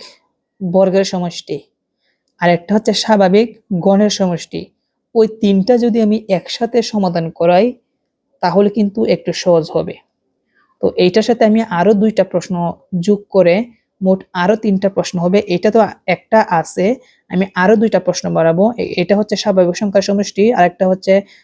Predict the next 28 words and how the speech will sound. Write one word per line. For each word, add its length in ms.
আহ, 280
ঘনের 260
সমষ্টি, 600
আর 80
একটা 160
হচ্ছে 180
বর্গের 320
সমষ্টি। 320
তিনটা 380
প্রশ্ন 680
আমি 340
টাইপ 220
তিনের 260
ভিতরে 380
অ্যাড 120
করব। 320
একটা 320
আছে, 380
আরো 240
দুইটা 300
প্রশ্ন 280
অ্যাড 220
করে, 280
যেহেতু, 520
আহ, 100
এক্সামের 520
মধ্যে 200
কোনো 520